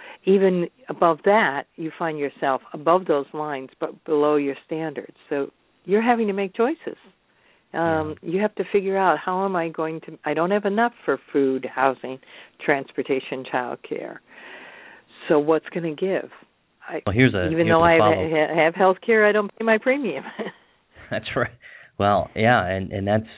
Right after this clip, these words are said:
Speaker 2: many families are experiencing that, uh, a-, as we speak. They're sitting at the kitchen tables, uh, talking about that and making those tough decisions every day. And that's what this show all, is all about, uh, with our Change Montgomery County Network.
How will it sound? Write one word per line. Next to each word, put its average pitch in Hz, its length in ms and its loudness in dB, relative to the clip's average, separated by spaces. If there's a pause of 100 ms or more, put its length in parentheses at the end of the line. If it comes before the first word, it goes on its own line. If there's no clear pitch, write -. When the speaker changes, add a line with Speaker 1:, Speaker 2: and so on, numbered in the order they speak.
(120)
Speaker 2:
many 104 400 2
families 92 520 -2 (200)
are 90 280 0
experiencing 104 840 0
that, 90 300 -2 (360)
uh, 90 220 0
a-, 98 480 4
as 101 80 -2
we 110 220 2
speak. 131 280 -2
They're 92 100 -6 (120)
sitting 104 240 -4
at 92 240 -4
the 92 80 -8
kitchen 92 400 0 (120)
tables, 113 320 2 (380)
uh, 95 220 -4
talking 113 400 0
about 87 360 -4
that 92 240 0
and 95 120 -2
making 107 380 0
those 90 180 -4 (240)
tough 98 220 0
decisions 95 500 0
every 92 220 -2
day. 104 380 2 (440)
And 92 380 0 (100)
that's 110 240 2
what 107 140 -2
this 98 120 2 (100)
show 101 180 0
all, 90 240 -4
is 92 140 -8
all 90 180 -2
about, 101 420 0
uh, 95 220 -10
with 98 180 -2
our 95 120 -4
Change 98 280 -8
Montgomery 95 360 -4
County 92 280 -4
Network. 92 420 -2